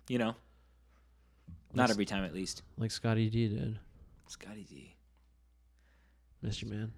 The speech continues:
Speaker 1: Yeah, <laughs> right. Seriously, dude. <laughs> You
Speaker 2: Yeah, I
Speaker 1: know,
Speaker 2: mean, so, like,
Speaker 1: ugh.
Speaker 2: I guess how you feel, how you feeling about the Hawks right now? Are you feeling, you feeling good?
Speaker 1: I feel so confused. <laughs>
Speaker 2: I feel really confused.
Speaker 1: I feel confused, man. I,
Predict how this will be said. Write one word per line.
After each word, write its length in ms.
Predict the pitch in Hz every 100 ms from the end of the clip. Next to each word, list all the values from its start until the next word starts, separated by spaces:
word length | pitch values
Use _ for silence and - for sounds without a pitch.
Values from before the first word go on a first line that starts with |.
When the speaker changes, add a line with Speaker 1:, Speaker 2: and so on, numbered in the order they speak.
| - - -
Speaker 1:
Yeah, 140 | 95 87
<laughs> 60 | -
right. 340 | 104 107 156 151
Seriously, 800 | - 185 165 440 - 160 151 143 -
dude. 220 | 160 165 -
<laughs> 160 | - 151 - - 131 - _ _ _ _ - - - - - - 208 - - - -
You 100 | 127
Speaker 2:
Yeah, 120 | 143
I 40 | 170
Speaker 1:
know, 40 |
Speaker 2:
mean, 160 | 135 135
so, 220 | - 156
like, 180 | 165 151
Speaker 1:
ugh. 220 | 120 107 101 - - - - - -
Speaker 2:
I 80 | 123
guess 520 | 139 - - - - -
how 180 | - 131
you 160 | 131 139
feel, 260 | 151 143
how 140 | 113 143
you 100 | 160
feeling 300 | 180 156 139
about 160 | 120
the 80 | 110
Hawks 280 | 107 87 -
right 120 | -
now? 260 | 50 - 110 127
Are 60 | 110
you 100 | 110
feeling, 420 | 135 127 123 -
you 60 | -
feeling 340 | - 127 123 123
good? 340 | 131 156 151 -
Speaker 1:
I 80 |
feel 260 | 127 160 175
so 280 | - 151 139
confused. 880 | 127 123 - 120 117 117 117 - - - - -
<laughs> 380 | - - - -
Speaker 2:
I 80 | 175
feel 280 | 220 202
really 300 | 120 113 110
confused. 420 | 101 101 - - 180
Speaker 1:
I 80 |
feel 280 | 175 - 190
confused, 760 | - 196 156 - 143 131 113 120
man. 280 | 120 135 135
I, 260 | 127 135